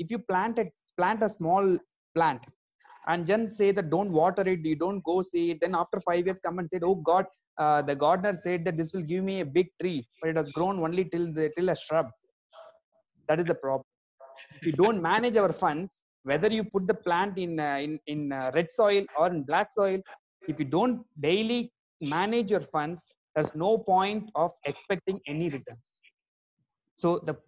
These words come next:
proper fund switches has to be done. And as sir said in ulips right now, fund switches has been, the charges has been waived off.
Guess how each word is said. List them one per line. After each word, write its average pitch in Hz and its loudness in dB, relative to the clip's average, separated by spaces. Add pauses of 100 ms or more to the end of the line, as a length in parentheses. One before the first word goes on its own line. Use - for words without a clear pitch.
(120)
proper 220 4
fund 208 0
switches 220 -4
has 180 0
to 185 -8
be 170 -2
done. 147 -6 (420)
And 156 -2
as 180 -2
sir 208 4
said 220 2
in 202 -4
ulips 226 0
right 165 0
now, 220 -4 (100)
fund 202 0
switches 214 -6
has 165 -2
been, 214 -6 (120)
the 165 -10
charges 180 0
has 175 -2
been 170 -4
waived 156 -2
off. 175 -2